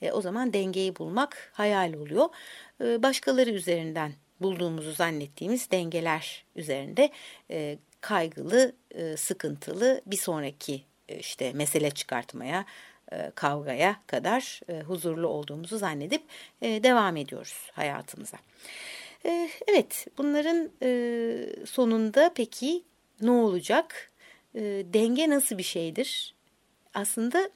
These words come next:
e, dengenin bir sürü tarifi var muhakkak. E, "Denge sürekli bozulup düzelebilen bir şeydir", e, der,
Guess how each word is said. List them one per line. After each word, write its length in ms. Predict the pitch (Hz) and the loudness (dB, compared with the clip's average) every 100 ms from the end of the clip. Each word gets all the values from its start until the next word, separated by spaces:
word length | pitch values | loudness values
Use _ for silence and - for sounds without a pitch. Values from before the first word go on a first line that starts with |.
| _ | _
e, 300 | 226 220 208 | -4 -4 2
dengenin 480 | 226 240 277 311 320 | 4 4 4 2 2
bir 60 | 302 | 0
sürü 240 | - 240 | -2 -2
tarifi 600 | 247 226 214 220 254 240 _ - | 2 4 2 2 4 4 _ 0
var 220 | 202 202 | 4 6
muhakkak. 640 | 175 160 151 - 269 370 - - - - | 4 -2 -6 -2 -2 -2 -4 -16 -18 -10
E, 240 | 220 190 185 - | -4 -4 -6 -2
"Denge 340 | 208 233 320 | 0 2 2
sürekli 500 | 339 269 269 - 240 | 0 0 0 0 2
bozulup 400 | 247 233 302 - | 2 2 -4 -2
düzelebilen 680 | 240 220 220 220 233 240 220 | 0 2 4 4 6 6 4
bir 40 | |
şeydir", 840 | 190 190 170 160 294 339 - - - - | 2 2 0 2 -2 0 -2 -4 -8 -6
e, 360 | 185 170 165 160 165 | -2 -2 -2 -4 0
der, 520 | 185 170 - - - | 2 2 0 -6 -10